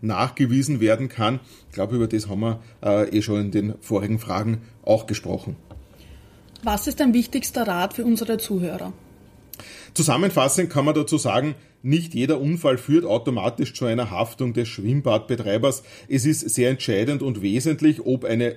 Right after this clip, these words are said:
Speaker 1: vermeidbare Gefahr bestanden hat und ob der Betreiber seine Verkehrssicherungspflichten verletzt hat. Gleichzeitig müssen natürlich Besucher selbst vorsichtig sein und die typischen Gefahren eines Schwimmbads berücksichtigen. Äh, da gibt's so einen Grundsatz in der Rechtsprechung, der sagt,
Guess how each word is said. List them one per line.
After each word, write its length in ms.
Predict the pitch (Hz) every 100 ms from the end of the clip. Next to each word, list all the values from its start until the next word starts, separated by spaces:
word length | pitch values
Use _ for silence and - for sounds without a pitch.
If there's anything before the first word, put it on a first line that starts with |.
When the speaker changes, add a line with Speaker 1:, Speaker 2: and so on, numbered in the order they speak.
| -
Speaker 1:
vermeidbare 920 | 135 104 92 90 - - 113 113 117
Gefahr 440 | 120 113 95 101
bestanden 680 | 127 113 - 98 117 113 151
hat 260 | 123 151 - - - - -
und 240 | 147 190
ob 180 | 151 -
der 80 | 151
Betreiber 420 | 147 104 104 120
seine 240 | 117 117
Verkehrssicherungspflichten 1700 | 123 139 - 92 113 - 117 127 117 117 117 - - 117 113 - 120 -
verletzt 420 | 120 113 120 -
hat. 180 | 107 - - - -
Gleichzeitig 520 | 127 123 160 156 139
müssen 260 | 143 160 156
natürlich 320 | 147 151 139
Besucher 420 | 113 135 139 143
selbst 380 | - 107 131 -
vorsichtig 560 | 123 131 160 160 160
sein 300 | 160 123 131 135 - -
und 240 | 135 135 -
die 100 | 117
typischen 440 | 127 127 151 143
Gefahren 460 | - - 95 113 120
eines 360 | 123 120 -
Schwimmbads 540 | - 110 135 123 113 -
berücksichtigen. 760 | 117 151 - 127 117 117 110 - - -
Äh, 260 | 117 120 117
da 120 | 131
gibt's 260 | 156 160
so 80 | -
einen 80 | 135
Grundsatz 460 | 120 143 160 151 143
in 100 | 139
der 120 | 120
Rechtsprechung, 680 | 110 120 - 120 120 147 131
der 140 | 127
sagt, 360 | 120 120 120 -